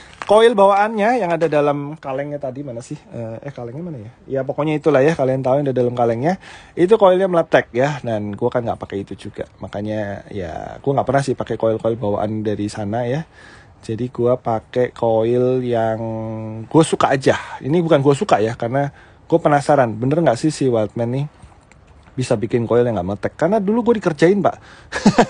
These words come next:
<laughs> Gua live pakai coil dia, eh ternyata meletek gitu. Asu, asu ya. <laughs> Eh, sebentar. Ini kayaknya gua butuh nyari,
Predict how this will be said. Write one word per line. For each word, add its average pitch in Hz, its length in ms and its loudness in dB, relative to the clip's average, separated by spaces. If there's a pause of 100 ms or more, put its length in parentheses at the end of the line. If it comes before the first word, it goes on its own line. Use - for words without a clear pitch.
(160)
<laughs> 214 920 -2
Gua 214 160 8 (280)
live 247 240 0
pakai 208 260 0
coil 202 300 4
dia, 185 640 2
eh 262 240 0
ternyata 214 560 0
meletek 208 480 -4
gitu. 117 400 -10 (100)
Asu, 214 800 -8
asu - 380 -10
ya. 151 160 -2
<laughs> - 40 -18 (4000)
Eh, 165 880 2
sebentar. 104 880 -4
Ini 139 160 -4
kayaknya 135 320 -2
gua 160 160 2
butuh 113 720 -2
nyari, 110 960 -2